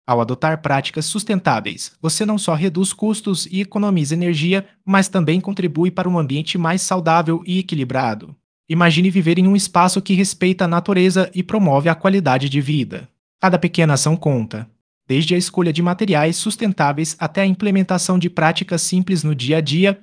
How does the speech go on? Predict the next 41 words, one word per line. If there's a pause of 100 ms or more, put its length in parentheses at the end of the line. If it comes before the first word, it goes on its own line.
você
pode
fazer
a
diferença. (360)
Não
deixe
para
amanhã
o
que
pode
ser
feito
hoje. (300)
Se
você
deseja
continuar
sua
jornada
em
direção
a
um
futuro
mais
verde
e
sustentável, (120)
não
hesite
em
explorar
mais
artigos
e
informações
em
sua
arquitetura.